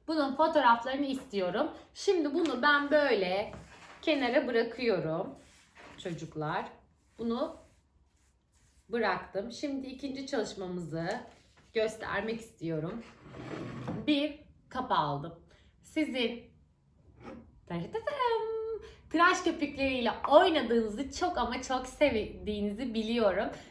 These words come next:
ve özlediğinizi de düşünüyorum. Belki evde yapıyorsunuzdur, bilmiyorum ama bana gelen video ve fotoğraflarda bunu görmediğim için bir tıraş köpüğü etkinliği yapalım istedim. Bir kap aldım. İçine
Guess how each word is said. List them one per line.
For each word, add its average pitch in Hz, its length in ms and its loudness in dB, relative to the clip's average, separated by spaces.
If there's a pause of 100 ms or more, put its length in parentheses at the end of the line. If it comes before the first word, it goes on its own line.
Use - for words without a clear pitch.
ve 320 240 8
özlediğinizi 285 600 2
de 240 160 0
düşünüyorum. 190 540 -6
Belki 262 320 4
evde 247 280 -2
yapıyorsunuzdur, 214 840 -6
bilmiyorum 220 460 -2
ama 269 280 -2
bana 277 200 2
gelen 226 400 -2
video 220 280 2
ve 202 80 2
fotoğraflarda 202 840 -2 (180)
bunu 247 320 0
görmediğim 285 680 4
için 294 420 -2 (260)
bir 277 460 4 (120)
tıraş 277 360 4
köpüğü 247 640 4 (220)
etkinliği 220 500 0
yapalım 190 400 0
istedim. 165 440 -4 (600)
Bir 403 220 10
kap 370 200 6
aldım. 190 540 8 (760)
İçine 302 800 2